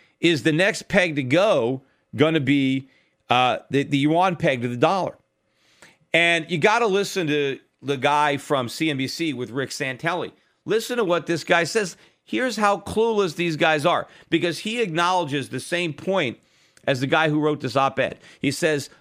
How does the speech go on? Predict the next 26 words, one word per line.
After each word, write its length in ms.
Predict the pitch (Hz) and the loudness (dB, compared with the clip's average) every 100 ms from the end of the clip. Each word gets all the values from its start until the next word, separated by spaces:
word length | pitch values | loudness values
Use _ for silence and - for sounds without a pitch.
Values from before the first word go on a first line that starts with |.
| _ | _
"Look, 320 | 135 160 156 - _ _ _ - | -2 -2 -2 -12 _ _ _ -4
uh, 340 | 120 120 117 - _ _ _ _ | -2 0 0 -4 _ _ _ _
uh, 200 | - 117 | -4 -2
Switzerland 600 | - - 214 226 214 208 | -4 0 0 0 0 0
was 180 | 147 131 | -2 -4
spending 360 | - 151 131 107 | -2 -2 -2 -2
a 60 | |
lot 240 | 101 117 190 | -2 0 0
of 60 | 202 | 0
money 440 | 196 185 185 175 _ - | 0 0 -4 -6 _ -8
trying 380 | 160 143 147 | -2 0 -2
to 440 | 127 143 127 120 107 _ _ - | -4 -4 -4 -4 -8 _ _ -6
keep 260 | 196 196 | -4 -4
this, 280 | 160 143 - - | -4 -4 -8 -8
this 180 | 135 - | -8 -6
currency 540 | - 185 196 - 175 | -4 -2 -2 -4 -6
ceiling 480 | 151 - 180 175 175 | -6 -4 -2 -2 -4
on 300 | 139 151 147 | -2 -2 -2
the 200 | 135 131 | -2 -4
Swiss 300 | - 156 170 | -6 -4 -4
franc 440 | - 143 139 139 - _ | -2 -2 -2 -4 -12 _
to 80 | 127 | -4
maintain 520 | 123 131 - 170 185 | -2 -4 -4 -4 -2
this 160 | 180 - | -4 -6
peg. 460 | 160 147 139 131 _ _ - _ - | -2 0 0 -6 _ _ -20 _ -2
And, 400 | 139 139 135 | 0 0 -2